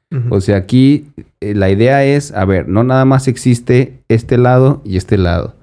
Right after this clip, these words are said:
Speaker 2: ¿no?
Speaker 1: Claro.
Speaker 2: Si le pensamos poquito, si,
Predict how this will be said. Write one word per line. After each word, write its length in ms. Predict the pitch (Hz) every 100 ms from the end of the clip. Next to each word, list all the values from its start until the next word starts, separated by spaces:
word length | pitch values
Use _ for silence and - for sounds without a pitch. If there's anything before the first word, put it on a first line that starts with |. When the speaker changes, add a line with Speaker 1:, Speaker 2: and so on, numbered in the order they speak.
| _ _ _ _
Speaker 2:
¿no? 180 | - 87
Speaker 1:
Claro. 280 | 78 90 87 -
Speaker 2:
Si 180 | - 95
le 140 | 95
pensamos 520 | 92 95 98 131 156
poquito, 600 | 127 104 117 120 143 208 240 _ _ _ _
si, 580 | - - 110 101 95 -